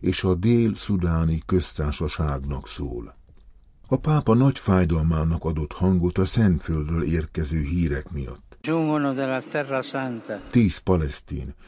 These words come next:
Speaker 1: köztük egy nő vesztette életét Palesztinában az izraeli terrorellenes katonai akciók során. Pénteken este pedig Jeruzsálem közelében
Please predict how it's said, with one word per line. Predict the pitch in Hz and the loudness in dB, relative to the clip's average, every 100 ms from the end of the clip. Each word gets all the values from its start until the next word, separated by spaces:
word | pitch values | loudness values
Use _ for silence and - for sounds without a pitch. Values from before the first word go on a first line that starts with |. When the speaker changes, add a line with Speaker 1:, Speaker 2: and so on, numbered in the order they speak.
| - | -2
Speaker 1:
köztük | 113 101 - 92 | 0 0 -2 2
egy | 95 92 | 2 6
nő | 104 85 | 6 4
vesztette | 80 80 - 78 - 85 | 2 -2 -2 -4 -2 0
életét | 87 76 71 - 73 | 2 0 -4 -4 -8
Palesztinában | - 87 85 - 95 90 87 87 87 87 82 - | -4 -2 -2 -4 0 2 2 0 0 0 -2 -4
az | 92 82 | -2 2
izraeli | 123 101 95 90 87 85 | 2 2 2 4 4 2
terrorellenes | - 95 85 82 78 76 76 71 69 - | 2 2 2 0 -2 -2 -2 -4 -6 -4
katonai | 95 - 76 76 | -2 -2 -2 -2
akciók | 78 76 - 82 69 64 | -4 -6 -8 -6 -6 -6
során. | - 76 73 82 92 90 _ _ _ _ _ - | -8 -6 -4 -2 -4 -6 _ _ _ _ _ -8
Pénteken | 78 78 85 76 78 | -6 -4 -6 -4 -4
este | 80 82 - | -4 -6 -10
pedig | 76 90 92 95 85 - | -4 -2 0 0 -4 -8
Jeruzsálem | - 98 87 80 80 76 69 | 0 2 2 0 0 -2 -4
közelében | - 98 98 92 95 87 95 87 | -2 2 2 4 2 2 2 0